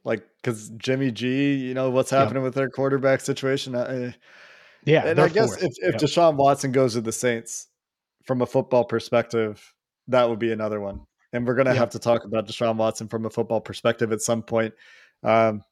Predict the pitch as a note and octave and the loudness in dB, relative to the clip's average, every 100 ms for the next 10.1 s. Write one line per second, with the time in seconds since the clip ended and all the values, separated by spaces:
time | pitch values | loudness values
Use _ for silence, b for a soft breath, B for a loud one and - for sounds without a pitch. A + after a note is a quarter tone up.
0 | - C#3 F3 C#3+ B2+ A#2 A#2 A#2 A#2 - | -4 2 4 6 4 2 -2 0 -2 -2
1 | A2+ G#2+ A2+ G#2+ - A2+ G#2+ A2 G2 A2 | -2 -2 -6 -4 -4 -4 -4 -6 -6 -8
2 | G#2+ A2 G#2+ A#2 G#2+ G#2+ G#2 G#2 _ - | -4 -4 -6 -4 -2 0 -2 -6 _ -10
3 | B2 C#3 A2 A#2 A2+ A2+ A2 - A#2 G#2+ | -8 -6 2 2 2 -4 -8 -2 -2 -2
4 | G#2 G2+ G2 _ _ _ - A#2+ G#2 G#2 | -6 -8 -10 _ _ _ -12 -6 -6 -4
5 | G#2 G#2+ A#2+ B2 A#2+ D3 D3 - G#2+ - | -6 -8 -8 -8 -6 2 2 2 -6 -10
6 | _ - A#2 G#2 G2+ - A2 G2+ G2 G#2 | _ 0 0 0 -6 -4 -4 -2 -6 -6
7 | G#2 G#2 G#2 G#2 G#2+ G#2+ G#2 A2 G2 A2 | -4 -4 -4 -2 0 0 -2 -6 -6 -6
8 | G#2 G2 G2 F#2+ B B B B B B | -4 -2 -2 -6 B B B B B B
9 | - F#3 G3 F#3+ E3+ A3+ B3 G#3 C4 F#3+ | 0 6 6 6 6 4 0 -2 -2 -4